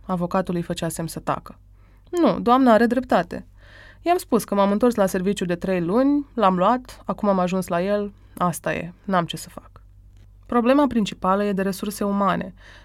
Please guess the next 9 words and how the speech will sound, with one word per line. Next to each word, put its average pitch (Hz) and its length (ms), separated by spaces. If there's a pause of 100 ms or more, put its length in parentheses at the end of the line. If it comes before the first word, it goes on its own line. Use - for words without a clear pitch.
pentru 202 260
că, 208 100
spune 226 300
procurorul, 190 640 (280)
mulți 247 280
polițiști 214 460
părăsesc 196 440
sistemul 185 480
rapid, 175 460